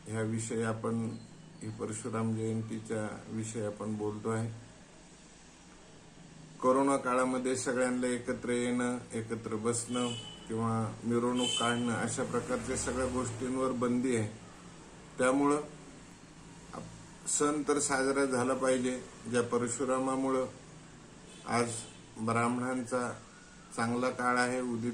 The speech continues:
काळ आहे, तर त्या परशुरामापासून आपल्याला शक्ती आणि बुद्धी ह्या दोन्ही गोष्टी मिळाव्या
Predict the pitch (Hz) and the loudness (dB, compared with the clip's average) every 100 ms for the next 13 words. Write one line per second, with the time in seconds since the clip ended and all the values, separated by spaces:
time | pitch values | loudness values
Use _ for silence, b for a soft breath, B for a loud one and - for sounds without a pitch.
0 | - 120 117 117 110 110 - - - - | -2 -2 2 2 0 -2 -10 -14 -18 -20
1 | - - - - - - - - - - | -20 -20 -20 -20 -20 -20 -20 -20 -20 -20
2 | - 120 113 113 127 127 123 117 143 127 | -6 -2 0 2 2 2 0 0 2 2
3 | 135 131 131 120 131 120 113 123 123 117 | 2 2 0 -2 -2 -2 -2 0 0 0
4 | 139 117 - 135 123 120 120 117 120 123 | -2 -2 0 2 2 2 0 -2 -2 0
5 | 120 120 123 131 131 131 - 139 127 120 | 0 0 0 2 2 0 0 0 2 4
6 | 120 104 | 4 2